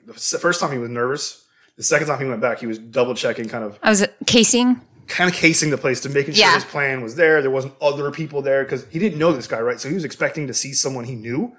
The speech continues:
Speaker 2: Yeah.
Speaker 1: So he went back a second time to be like, you know, "Is Stevie or Joey working today? Okay, no,
Speaker 2: Yeah.
Speaker 1: it really is just this new guy. Okay, cool." Um, which makes sense 'cause if it's a new person, a lot of times they got a trainer with them or whatever it may be. So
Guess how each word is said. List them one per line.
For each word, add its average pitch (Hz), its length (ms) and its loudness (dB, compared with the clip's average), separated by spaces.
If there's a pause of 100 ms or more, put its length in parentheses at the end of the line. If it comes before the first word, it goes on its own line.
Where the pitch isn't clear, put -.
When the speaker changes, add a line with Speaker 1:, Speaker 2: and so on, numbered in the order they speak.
Speaker 2:
Yeah. 202 320 4
Speaker 1:
So 160 100 -4
he 160 80 0
went 165 180 -2
back 151 180 0
a - 60 -6
second 151 260 -2
time 135 200 -6
to 127 60 -12
be 131 80 -4
like, 117 300 -6 (240)
you 123 80 -12
know, 107 80 -4
"Is 98 120 -2
Stevie 202 380 0
or 165 100 0
Joey 165 340 -2
working 262 320 -4
today? 320 380 -2
Okay, 190 200 -2
no, 175 80 4
Speaker 2:
Yeah. 180 160 4
Speaker 1:
it - 20 -2
really 160 220 0
is 151 140 0
just 143 200 -2
this 135 140 -6
new 175 180 -2
guy. - 220 -8
Okay, 139 240 0
cool." - 320 -4 (580)
Um, 107 320 -10
which 131 160 0
makes 147 180 2
sense 135 200 -2
'cause 127 120 -8
if 127 60 -6
it's 113 100 -10
a 117 40 -10
new 120 120 -8
person, 117 260 -6
a 113 40 -6
lot 110 60 -4
of 104 60 -10
times 113 140 -8
they 110 60 -6
got 107 80 -2
a 101 80 -8
trainer 117 260 -6
with 107 140 -8
them 104 240 -14
or 104 80 -10
whatever 104 280 -4
it 95 60 -12
may 98 120 -14
be. 135 240 -4 (720)
So 190 480 4